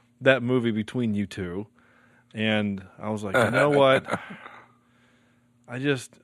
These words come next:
Speaker 1: I don't know. So then I started watching it, and in the intro, I'm like, "Oh, the hell is this?" And so we get this little thing. So this, so, okay, I'll get there later. So anyway, so, like,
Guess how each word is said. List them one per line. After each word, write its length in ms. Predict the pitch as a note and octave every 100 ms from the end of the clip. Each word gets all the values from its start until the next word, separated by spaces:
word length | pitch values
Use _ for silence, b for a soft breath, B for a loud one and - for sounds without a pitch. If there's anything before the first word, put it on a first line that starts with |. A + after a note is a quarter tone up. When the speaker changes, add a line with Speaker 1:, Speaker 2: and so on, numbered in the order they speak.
| - B D3
Speaker 1:
I 160 | D#3
don't 140 | B2 F#2
know. 360 | F2+ F#2+ G2+
So 160 | - C#3+
then 140 | D3
I 80 | F#3
started 360 | D3+ - A3 G#3
watching 420 | E3 C#3+ C3+ C3+
it, 140 | B2 A2+
and 180 | C3+ C3
in 120 | B2+
the 120 | A#2+
intro, 720 | - F3+ C#4 - B2+ A2 G#2
I'm 140 | G#2 B2+
like, 200 | A2+ G#2
"Oh, 320 | - A3 G2+ D#2+ _ _ _ _ _ _ _ _
the 80 | G#2+
hell 320 | - A#3 B3+
is 140 | C#3
this?" 540 | B2+ A#3 F#2+ - - - b b b b b b
And 140 | - B2+
so 100 | E3+
we 100 | D3+
get 220 | D3+ F3+
this 200 | E3+ D#3
little 200 | - D3+
thing. 540 | C3 - F#3+ F#3 C#3+ C3+ b b -
So 140 | F#3
this, 160 | F3+ F#3+ - -
so, 160 | C3+ - D#2 B1+ B1+ B2
okay, 200 | D#3+ C3+
I'll 140 | D3
get 140 | D#3 C#3+
there 120 | A#2+
later. 260 | A2 G2
So 240 | - F#3 F3
anyway, 340 | A3 B3+ E3+
so, 140 | C3+ F#3
like, 240 | F3 -